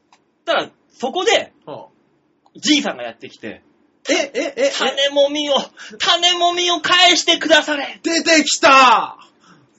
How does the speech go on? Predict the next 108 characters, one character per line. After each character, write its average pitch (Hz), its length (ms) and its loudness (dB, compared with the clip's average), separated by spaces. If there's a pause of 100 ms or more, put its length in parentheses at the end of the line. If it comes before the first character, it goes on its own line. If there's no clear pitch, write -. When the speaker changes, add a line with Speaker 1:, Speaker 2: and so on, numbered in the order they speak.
(160)
Speaker 1:
襲 254 180 0
わ 311 140 8
れ 330 80 4
た 339 160 6
ん 359 60 4
だ 302 100 8
よ、 247 60 6
そ 240 100 2
れ。 233 240 2
Speaker 2:
は 262 340 4
あ。 - 40 -20
Speaker 1:
ぐ 262 120 0
ち 339 80 4
ゃ 349 60 8
ぐ 381 100 2
ち 359 60 2
ゃ 370 60 6
に 370 100 0
な 370 120 2
っ - 40 -16
た 339 120 4
の 294 60 2
は 240 80 2
そ 320 240 0
う 392 40 4
い 403 40 2
う - 20 2
こ 381 100 -6
と 415 60 0
だ 440 100 2
っ - 40 -12
た 403 140 2
ん - 20 2
だ 226 120 -2
と。 120 160 -10 (120)
Speaker 2:
は 262 500 2
あ。 220 180 0
あ、 214 40 -4
な 208 100 0
る 220 80 0
ほ 247 100 0
ど 247 120 0
ね。 277 80 6 (480)
Speaker 1:
さ - 220 -2
あ、 262 60 4
お 226 60 2
じ 330 180 2
い - 20 -8
さ 285 120 0
ん 214 80 -6
に、 190 220 -8 (460)
こ - 120 -10
れ 277 80 -4
で 294 100 0
す。 - 120 -16
こ 285 140 -2
れ 359 80 2
を 381 40 4 (160)
よ 254 220 -4
か 392 100 -4
っ 381 60 -10
た 320 80 -4
ら 320 60 4
持 302 140 2
っ - 20 -16
て 339 100 -6
っ 370 60 -8
て 339 80 -8
く 320 60 -10
だ 285 80 -10
さ 262 120 -12
い 247 60 -10
っ - 20 -20
て - 100 -20
言 214 100 -8
っ - 20 -10
て、 208 60 -10
ぐ 190 100 -10
ち 226 60 -4
ゃ 220 40 -4
ぐ 226 60 -8
ち 226 40 -10
ゃ 220 40 -10
の 220 80 -10
弁 208 180 -6
当 220 80 -8
を - 20 -6
渡 160 160 -6
せ 208 140 -8
ば、 - 240 -2 (100)
Speaker 2:
う 127 60 -20
ん。 110 140 -18
Speaker 1:
お 160 100 -12
じ 220 120 -8
い - 40 -12
さ - 120 -12
ん 107 60 -16
は、 98 180 -20
あ 233 160 -4
り 240 120 -6
が 247 100 -6
と 202 200 -16
う 196 40 -20
ご 202 100 -20
ざ - 100 -20
い - 80 -20
ま - 140 -20
す。 - 140 -20